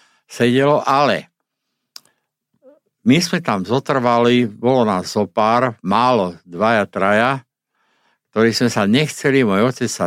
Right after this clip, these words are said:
nechcel tvrdohlavo odsťahovať z tej Petržalky.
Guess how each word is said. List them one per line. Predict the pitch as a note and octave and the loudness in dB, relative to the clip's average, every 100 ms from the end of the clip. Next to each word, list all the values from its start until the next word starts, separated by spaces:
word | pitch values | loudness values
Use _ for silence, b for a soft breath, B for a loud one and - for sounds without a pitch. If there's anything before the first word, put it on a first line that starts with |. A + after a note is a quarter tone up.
| F2+ | -2
nechcel | A#2 - A#2 G#2 | -4 -4 -2 -2
tvrdohlavo | - G2 B2 A#2+ G#2 G#2 G2 F#2+ F#2 F#2 _ _ A#3 _ _ _ | -4 -2 0 0 0 0 0 -2 -4 -8 _ _ _ _ _ _
odsťahovať | F#2+ - - D#2+ D2+ C#2+ | -10 -8 -8 -6 -6 -8
z | - | -10
tej | - D2+ | -12 -10
Petržalky. | E2+ - C2 C#2 C#2+ - - | -10 -10 -8 -4 -4 -6 -16